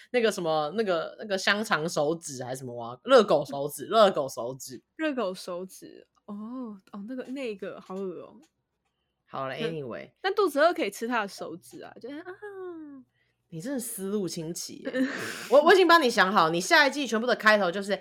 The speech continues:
Speaker 1: ：“嗨，我是思路清奇的 Mary。”这样子，你就，你就这样自我介绍，一直这样自我介绍，每一集都给你开头。
Speaker 2: 我，我才不要。
Speaker 1: 每一集都这样给你开头。
Speaker 2: <laughs> 这样感觉我很像什么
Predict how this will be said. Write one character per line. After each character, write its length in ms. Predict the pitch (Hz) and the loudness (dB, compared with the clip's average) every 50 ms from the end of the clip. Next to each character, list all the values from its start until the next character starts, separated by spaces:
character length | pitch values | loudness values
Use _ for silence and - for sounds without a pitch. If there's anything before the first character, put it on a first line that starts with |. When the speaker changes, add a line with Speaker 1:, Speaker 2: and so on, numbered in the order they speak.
| - - - _ | -6 -20 -20 _
Speaker 1:
：“嗨， 560 | - - 381 440 453 440 415 403 392 392 381 | -2 4 6 6 6 6 4 4 4 4 4
我 160 | 330 240 220 220 | 4 2 0 -2
是 320 | 220 - 339 339 294 254 | -2 -2 -2 -2 -2 -2
思 240 | 254 - - - 370 | -6 -8 -8 -2 -2
路 280 | 427 427 453 440 403 370 | 2 4 4 4 4 2
清 240 | 370 - 392 403 | 2 0 0 0
奇 240 | 392 - - 285 269 | 0 -4 -4 -6 0
的 240 | 262 339 330 277 233 | 2 2 2 2 2
Mary。” 760 | 226 269 415 523 571 554 539 523 508 480 466 453 415 339 262 277 | 0 0 0 2 4 4 4 4 4 4 4 4 4 2 2 2
这 60 | - | 0
样 200 | 175 165 156 139 | -2 -4 -4 -6
子， 140 | 131 127 - 294 269 _ _ _ _ _ | -10 -14 -16 -16 -18 _ _ _ _ _
你 80 | - 175 | -6 -4
就， 120 | 214 240 - | -4 -2 0
你 120 | 180 185 | -2 0
就 100 | 185 233 | 0 0
这 80 | 214 240 | 0 0
样 80 | 214 196 | -2 0
自 100 | - 214 | -2 -2
我 100 | 175 147 | -4 -2
介 80 | 147 156 | -4 -4
绍， 140 | 156 143 | -4 -4
一 80 | - 262 | -6 -6
直 140 | 220 466 151 | -6 -4 -2
这 80 | 165 | -2
样 120 | 170 160 151 | -2 -2 -4
自 120 | - 170 | -6 -8
我 40 | 143 135 | -8 -8
介 100 | 139 135 | -10 -12
绍， 160 | 131 135 139 | -8 -8 -6
每 160 | 139 156 190 | -2 0 0
一 60 | 277 | 0
集 180 | 359 392 - 262 | 0 -2 -2 2
都 140 | 240 214 185 | 2 4 4
给 120 | 185 175 | 4 0
你 60 | 147 | -2
开 220 | 135 143 147 139 143 | -2 -4 -4 -4 -4
头。 200 | - 151 120 - - | -6 -8 -10 -6 -2
Speaker 2:
我， 80 | 240 | -2
我 60 | 240 | -2
才 220 | 247 294 285 285 277 | 0 2 4 4 4
不 300 | 277 262 269 277 269 294 | 4 2 2 4 4 4
要。 80 | 320 320 311 302 302 403 427 - 311 359 330 262 - _ _ 330 359 _ _ | 2 0 -2 2 2 2 2 2 -2 -4 -4 -6 -6 _ _ -18 -18 _ _
Speaker 1:
每 220 | _ 131 - 226 | _ 2 6 6
一 40 | - | 6
集 140 | - - 202 | 4 4 4
都 80 | 208 208 | 4 6
这 80 | 208 | 6
样 80 | 240 190 | 4 4
给 80 | 180 | 4
你 80 | 170 156 | 2 2
开 180 | 165 165 151 151 | 2 2 2 2
头。 120 | 151 156 - - - - - 339 381 - - 427 508 508 494 440 370 320 | 0 -2 -6 -6 -8 -10 -8 -8 -8 -8 -10 -14 -14 -12 -14 -14 -14 -14
Speaker 2:
<laughs> 640 | - 302 302 285 311 311 - _ 302 339 339 311 _ | -12 -10 -4 -4 -4 -4 -6 _ -20 -20 -20 -20 _
这 100 | _ 392 | _ -2
样 120 | 427 427 381 | 0 2 2
感 160 | 294 240 220 | 0 0 0
觉 200 | 226 226 240 247 | 0 0 2 2
我 180 | 254 269 311 | 2 2 2
很 200 | 320 294 262 254 | 0 0 0 0
像 260 | 247 311 320 294 285 262 | 0 2 2 2 0 0
什 140 | 247 220 | -2 -4
么 260 | 202 190 185 190 175 | -4 -6 -8 -10 -12